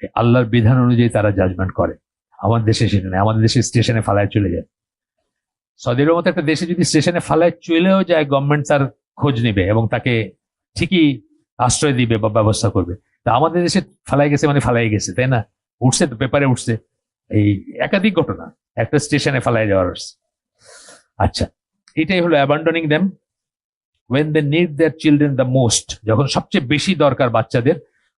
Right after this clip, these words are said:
তখন তাদেরকে পরিত্যাগ করা। আচ্ছা, এরপরে আসতেছেন, কোরআনের আয়াত কোট করবেন, এই এবার আসতেছে ইসরার যে আয়াতটা বলছি, এটা কিন্তু তেলাওয়াতে খুব শোনা যায়, "ওয়াকাদা রাব্বুকা আল-,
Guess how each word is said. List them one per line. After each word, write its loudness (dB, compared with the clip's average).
তখন -2
তাদেরকে 0
পরিত্যাগ -2
করা। -2
আচ্ছা, -4
এরপরে 2
আসতেছেন, 0
কোরআনের 2
আয়াত 2
কোট -2
করবেন, 0
এই 2
এবার 2
আসতেছে -2
ইসরার 0
যে 0
আয়াতটা -2
বলছি, 0
এটা 0
কিন্তু -2
তেলাওয়াতে 2
খুব -2
শোনা 0
যায়, 2
"ওয়াকাদা 2
রাব্বুকা 0
আল-, 2